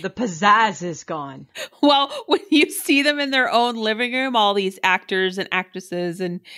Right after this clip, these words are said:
Speaker 2: and famous people, and you
Speaker 1: Yeah.
Speaker 2: see them in their own living room, I think it's not quite the same.
Speaker 1: I think it's not quite the same, you know? And I think because, because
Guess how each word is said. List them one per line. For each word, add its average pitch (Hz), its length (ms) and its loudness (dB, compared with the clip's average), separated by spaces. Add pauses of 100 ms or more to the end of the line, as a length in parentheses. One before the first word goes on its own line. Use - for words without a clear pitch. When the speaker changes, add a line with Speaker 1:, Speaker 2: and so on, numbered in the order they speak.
(140)
Speaker 2:
and 214 200 2
famous 202 420 0
people, 233 440 4
and 214 160 2
you 214 80 4
Speaker 1:
Yeah. 180 80 6
Speaker 2:
see 220 120 2
them 226 140 0
in 220 100 2
their 214 100 4
own 208 100 2
living 208 280 2
room, 269 220 2 (460)
I 247 180 2
think 269 480 -4 (460)
it's 269 160 -10
not 359 160 -4
quite 359 180 -2
the 330 100 -2
same. 302 260 -4 (260)
Speaker 1:
I 202 40 -4
think 226 120 0
it's 226 100 -4
not 220 120 -2
quite 220 180 -2
the 226 80 -6
same, 202 300 -8 (800)
you 180 140 -10
know? 175 280 -8 (120)
And 262 160 2
I 277 80 4
think 285 220 -2
because, 233 480 0 (240)
because 196 500 0